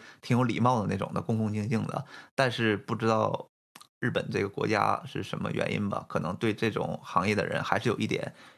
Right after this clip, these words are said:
你说敬畏之心就有点那个，好像是尊重人家似的，但至少就是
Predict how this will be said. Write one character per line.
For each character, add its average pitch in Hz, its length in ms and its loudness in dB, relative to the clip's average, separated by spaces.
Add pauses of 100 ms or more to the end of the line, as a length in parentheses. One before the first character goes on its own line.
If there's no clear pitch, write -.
(640)
你 104 160 0
说 147 260 2
敬 190 240 2
畏 123 140 4
之 120 120 2
心 113 200 2
就 117 80 4
有 101 120 4
点 104 360 0
那 95 120 0
个， - 280 0 (400)
好 - 100 4
像 95 140 2
是 107 100 -2
尊 135 240 2
重 147 180 2
人 - 120 -2
家 - 100 -4
似 - 80 -6
的， - 140 -4
但 135 160 2
至 147 100 -2
少 - 240 0
就 107 100 -4
是 - 140 -2